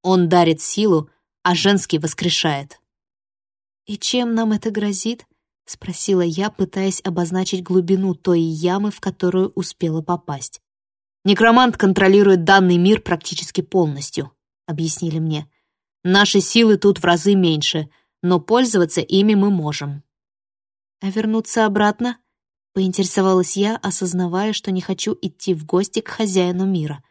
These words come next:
"Тоже", обрадовал меня Аид, "но пока не уничтожим сердце, уйти не сможем". "Почему?" Кажется, я даже возмутилась. "Потому что сейчас он контролирует один мир",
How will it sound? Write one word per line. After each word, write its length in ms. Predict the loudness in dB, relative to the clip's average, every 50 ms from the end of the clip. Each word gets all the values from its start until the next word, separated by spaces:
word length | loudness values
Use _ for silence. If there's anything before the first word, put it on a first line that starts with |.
| _ _ _ _ _ _ _ _ _ _ _ _ _ _ _ _ _ _ _ _ _ _ _ _
"Тоже", 500 | 0 2 4 4 4 2 2 0 -2 -4 _ _ _ _ _ _ _ _ _ _ _ -4
обрадовал 540 | -2 0 2 4 4 4 4 4 2 2 2
меня 300 | 2 0 0 0 -2 0 0
Аид, 380 | 2 2 2 2 0 -4 -8 _ _ _ _ _ _ _ _ _ _ _ _ _ 0
"но 180 | 2 2 4
пока 260 | 4 2 4 4 4
не 120 | 4 6 6
уничтожим 580 | 6 6 4 4 4 4 4 4 4 2 0
сердце, 560 | 0 2 2 2 2 2 2 -2 -2 -4 -4 _ 0
уйти 360 | 2 2 2 2 2 0 2
не 120 | 2 2 0
сможем". 580 | -2 -2 -4 -4 -4 -6 -8 -10 -12 -12 -14 _ _ _ _ _ _ _ _ _ _ _ _ _ _ _ _
"Почему?" 600 | -10 -8 -6 -2 0 0 2 2 0 0 -2 -6 _ _ _ _ _ _ _ _ _ _ _ _ _
Кажется, 440 | -6 -4 -4 -2 -2 -2 -2 2 2
я 120 | 2 2
даже 280 | 2 2 2 2 0 0
возмутилась. 720 | 0 0 0 -2 -2 -2 -2 -2 -2 -2 -4 -8 -10 -14 _ _ _ _ _ _ _ _ _ _ _ _ _ _ _ _ _ _ _ _
"Потому 320 | -2 2 4 6 6 6
что 160 | 4 4 2 2
сейчас 500 | 2 2 2 4 4 4 4 4 4 2
он 140 | 2 2
контролирует 760 | 4 4 2 2 4 4 4 6 6 6 6 6 6 4 4
один 400 | 2 -2 0 2 2 2 4 4
мир", 300 | 4 4 4 4 2 0